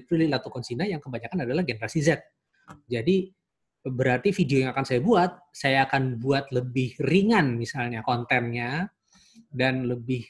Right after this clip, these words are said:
lebih bersahabat dalam hal, eh, visual gitu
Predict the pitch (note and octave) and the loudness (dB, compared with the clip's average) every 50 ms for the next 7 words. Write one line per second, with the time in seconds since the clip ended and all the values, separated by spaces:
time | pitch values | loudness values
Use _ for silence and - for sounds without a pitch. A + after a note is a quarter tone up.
0 | _ - B2+ - A#2+ B2+ B2+ A#2+ B2+ A#2 - C#3+ A#2+ G#2+ A#2+ B2 B2+ D3+ D3 - | _ -10 -10 -6 -4 -4 -2 -2 -2 -2 -2 -4 -4 -4 -4 -2 0 0 -2 -2
1 | - B2+ A#2+ B2 A#2+ A2+ A2+ A#2+ A#2 A#2+ A#2+ A#2 A#2 - _ _ _ _ _ _ | -2 -4 -4 -4 -4 -4 -4 -2 -2 -2 -2 -4 -6 -10 _ _ _ _ _ _
2 | _ B2 B2 B2 A#2+ A#2+ A#2 A#2 A#2 A#2 - - - - - - D#3 F3 F#3+ F#3 | _ -8 -6 -6 -4 -4 -4 -6 -6 -8 -8 -8 -6 -6 -4 0 2 4 6 6
3 | F3+ F3+ D#3+ C#3+ C#3 - F#3 | 6 4 4 2 2 0 0